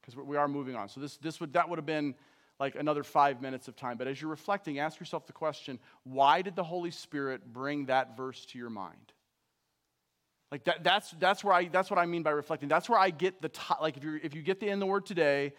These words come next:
that's where I get my theme or my title for that day. So what would your theme or title be? Like, if you had to summarize, so if you were to ask yourself the question, "Okay, so why, Lord, is that verse the one that stood out to me?"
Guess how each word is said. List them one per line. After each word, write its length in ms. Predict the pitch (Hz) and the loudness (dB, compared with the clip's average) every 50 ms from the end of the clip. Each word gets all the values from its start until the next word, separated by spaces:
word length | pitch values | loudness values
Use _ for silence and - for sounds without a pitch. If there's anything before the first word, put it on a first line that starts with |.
| - - _ | -18 -14 _
that's 200 | - 170 175 - | -2 -2 0 4
where 100 | 202 185 | 4 2
I 40 | 180 | 4
get 180 | 160 180 - | 2 0 0
my 160 | 156 156 151 147 - - _ | 0 0 -2 -2 -4 -12 _
theme 300 | 175 180 170 160 151 143 | -6 -4 -2 0 0 0
or 60 | 139 | 0
my 120 | 131 135 135 | 0 -2 -2
title 440 | - - - 147 143 143 139 135 127 | -4 -2 0 0 0 2 0 -4 -8
for 200 | - - 139 127 | -8 -10 -4 -2
that 200 | 127 117 117 117 | -2 -2 -2 -4
day. 220 | 117 104 95 92 80 _ _ _ _ _ _ _ _ _ _ _ | -6 -6 -6 -8 -14 _ _ _ _ _ _ _ _ _ _ _
So 140 | _ - 190 | _ -4 -2
what 240 | 180 175 208 202 190 | 2 2 2 2 2
would 160 | 214 190 135 | -2 -4 -2
your 120 | 175 190 175 | -2 -2 -2
theme 500 | - - _ - 202 196 190 180 165 156 | -2 -8 _ -6 -4 -2 -2 0 -2 -2
or 80 | 147 | -4
title 400 | 147 - - 165 156 151 143 139 | -6 -2 0 0 0 2 -2 -4
be? 180 | 131 139 135 127 | -6 -6 -6 -6
Like, 160 | 131 135 117 | -6 -6 -8
if 60 | 135 | -4
you 60 | 180 | -2
had 100 | 214 208 | -2 -2
to 40 | 170 | -2
summarize, 800 | 151 - - 208 208 220 214 190 180 170 170 160 160 156 - - - - - _ | -6 0 2 4 4 4 4 4 6 6 6 6 4 0 -4 -8 -16 -20 -20 _
so 80 | - 170 | -10 -8
if 80 | 143 | -6
you 60 | 170 202 | -2 0
were 80 | 190 | 2
to 60 | 170 | 4
ask 220 | 147 160 180 196 - | 6 4 4 2 0
yourself 220 | 226 190 233 214 | -2 -4 -4 -4
the 80 | - 220 | -4 -4
question, 280 | - 190 170 - - 165 | -2 -2 -2 -2 -4 -6
"Okay, 140 | 156 165 151 | -6 -6 -6
so 120 | - 156 | -4 -6
why, 420 | 143 135 131 160 175 196 214 226 233 | -6 -2 2 4 6 6 6 4 4
Lord, 520 | 226 196 180 175 175 170 170 170 165 151 - - - - _ _ | 0 0 0 0 2 2 0 0 -2 -6 -10 -16 -20 -20 _ _
is 200 | 156 156 135 117 | -6 -4 -4 0
that 280 | 120 160 175 190 170 156 | 2 4 4 4 2 0
verse 280 | 139 175 180 180 - | -4 -6 -6 -6 -6
the 80 | - 165 | -8 -6
one 140 | 160 165 160 | -4 -4 -4
that 100 | 156 143 | -4 -8
stood 180 | - - 160 | -8 -2 2
out 200 | 156 170 196 190 | 4 4 4 4
to 80 | - 156 | 0 -6
me?" 220 | 147 131 135 131 | -8 -6 -8 -10